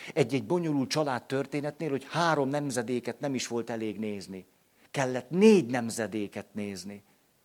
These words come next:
És itt akkor igen, mert akkor a nagyapám azért csinálta az apámmal azt, ami nekem rossz volt,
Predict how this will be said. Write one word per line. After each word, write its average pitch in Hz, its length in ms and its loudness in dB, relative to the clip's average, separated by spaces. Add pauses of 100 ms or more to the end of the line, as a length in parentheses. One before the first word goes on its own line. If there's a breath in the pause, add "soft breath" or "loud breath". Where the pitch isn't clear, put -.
(220 loud breath)
És - 80 -8
itt 165 180 0
akkor 139 240 -2
igen, 147 260 0
mert 131 160 0
akkor 135 280 -2 (220 loud breath)
a 123 80 -2
nagyapám 147 560 8
azért 180 340 6
csinálta 135 400 -2
az 120 100 0
apámmal 131 560 2
azt, 139 200 -2
ami 123 160 0
nekem 113 380 -4
rossz 113 240 -2
volt, 170 400 -2